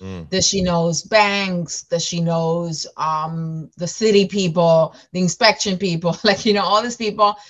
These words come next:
Speaker 2: that she could point you, uh, um, for that. Um, so you don't have to be looking yourself in a market, in a place that you don't know, 'cause I don't live there. I don't know anybody there. I only
Speaker 1: Yeah.
Speaker 2: know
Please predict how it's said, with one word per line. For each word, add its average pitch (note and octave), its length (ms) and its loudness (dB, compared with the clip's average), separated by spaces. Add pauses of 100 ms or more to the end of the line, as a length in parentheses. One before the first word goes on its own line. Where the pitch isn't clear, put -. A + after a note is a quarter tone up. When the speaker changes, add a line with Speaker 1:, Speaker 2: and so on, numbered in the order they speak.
(180)
Speaker 2:
that F3+ 140 0
she F#3+ 120 -4
could F3+ 180 -4
point G3 340 -4
you, F3+ 200 -2
uh, E3 320 2
um, E3 240 -2
for F3 240 -4
that. D#3+ 420 -2
Um, D#3 440 -8
so - 140 -4
you F#3+ 180 -2
don't G3 140 -2
have F#3 160 -2
to F3+ 80 -4
be F3+ 100 0
looking F3 460 -2
yourself - 680 -8 (280)
in G#3 120 0
a G3 80 2
market, F#3+ 520 0
in F#3 120 -2
a E3 40 -4
place F3+ 280 -2
that F3+ 80 -4
you E3 140 -2
don't D#3+ 160 -2
know, D#3 200 -6
'cause F#3 140 -6
I G3 60 0
don't G3+ 160 0
live G3 180 -4
there. D#3+ 160 -4
I E3 80 -4
don't E3+ 120 -4
know E3 120 -2
anybody D#3 500 -6
there. - 320 -16 (260)
I F3 120 0
only F3 220 2
Speaker 1:
Yeah. E3+ 80 4
Speaker 2:
know D#3+ 120 0